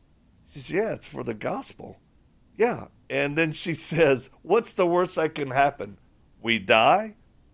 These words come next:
And I was like, "Yeah." And she goes, "Well, then don't we win?" And this is, I mean, this is, this woman's faith. We were in Syria.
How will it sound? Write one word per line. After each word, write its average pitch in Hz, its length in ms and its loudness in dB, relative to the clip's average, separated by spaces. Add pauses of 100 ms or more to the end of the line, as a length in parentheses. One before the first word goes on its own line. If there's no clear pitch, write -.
(280)
And 240 80 -8
I - 20 -2
was 190 120 -4
like, 175 240 0
"Yeah." 254 280 2 (720)
And 214 220 6
she 233 220 -4
goes, 175 500 2 (100)
"Well, 110 140 -2
then 110 300 -2
don't 117 300 -6
we 117 220 -8
win?" 107 500 -12 (1200)
And 131 180 2
this 202 280 4
is, 180 380 -4
I 160 80 2
mean, 156 220 -2
this 220 260 2
is, 160 400 -8 (400)
this 202 240 -2
woman's 175 340 -4
faith. 143 500 0 (200)
We 175 140 0
were 165 100 4
in 135 100 0
Syria. 156 560 2